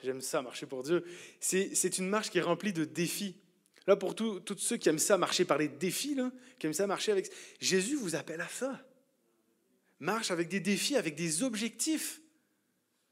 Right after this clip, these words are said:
Tu veux croître dans ta vie spirituelle, marche avec ces objectifs-là.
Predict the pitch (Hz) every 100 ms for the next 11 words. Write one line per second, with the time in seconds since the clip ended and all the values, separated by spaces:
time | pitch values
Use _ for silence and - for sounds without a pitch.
0 | _ _ _ _ _ _ _ - 156 196
1 | 202 - 285 302 - 185 202 214 220 -
2 | 226 - 269 277 175 190 285 294 - 208
3 | 208 - 208 254 226 233 - 233 294 285